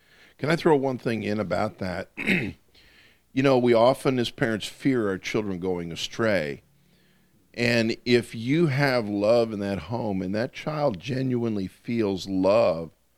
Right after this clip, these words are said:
in that home, they are not gonna want or need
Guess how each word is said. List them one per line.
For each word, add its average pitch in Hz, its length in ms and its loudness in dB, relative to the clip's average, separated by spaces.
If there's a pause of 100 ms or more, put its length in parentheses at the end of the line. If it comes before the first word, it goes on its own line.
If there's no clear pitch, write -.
(500)
in 117 220 -2
that 98 220 2
home, 95 640 -2
they 135 180 2
are 202 180 -2
not 113 380 -2
gonna 104 220 -2
want 95 540 -2
or 101 140 -2
need 98 640 -4